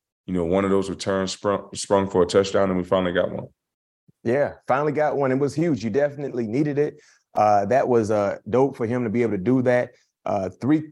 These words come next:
Speaker 2: kickoff return touchdowns in twenty-two games, uh, leads the league in yards per return this year. So, man, Kane has really been balling. He might find himself in that Pro Bowl if he can, continues to do what he's been doing so far. Uh, break down your mindset. One,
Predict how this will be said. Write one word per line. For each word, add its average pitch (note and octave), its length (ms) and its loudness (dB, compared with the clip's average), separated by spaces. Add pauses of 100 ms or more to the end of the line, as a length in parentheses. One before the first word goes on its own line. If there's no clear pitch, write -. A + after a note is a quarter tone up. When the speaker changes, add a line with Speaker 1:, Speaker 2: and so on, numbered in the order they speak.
Speaker 2:
kickoff C3+ 420 0
return B2+ 420 0
touchdowns A2+ 600 -2
in G2 100 0
twenty-two A#2+ 420 -2
games, A2 540 0 (340)
uh, G2 380 2
leads A#2+ 280 0
the A#2+ 80 0
league A#2+ 240 0
in G#2+ 120 -2
yards A2 320 0
per A#2 200 -2
return G#2 520 -4
this A2+ 260 0
year. A2 300 2
So, F#2 340 -4 (300)
man, A2 320 0
Kane B2 420 2
has A2 220 0
really A#2+ 160 4
been G#2 160 0
balling. A2+ 280 2
He A#2 80 -2
might B2+ 240 0
find A#2 240 -4
himself G#2+ 440 -2
in A2 100 -2
that G#2 180 0
Pro A#2+ 220 0
Bowl G2+ 260 0
if F2+ 80 -4
he G#2 60 -8
can, G2+ 220 -4
continues A2 500 0
to G2 60 0
do A2 160 4
what G2 120 0
he's G#2 140 -2
been F2+ 100 -4
doing F#2+ 200 0
so G2 280 0
far. G2 380 0 (320)
Uh, B2 80 2
break G#3+ 300 0
down G#3+ 160 2
your F3+ 140 4
mindset. C#3 520 2
One, G3 240 0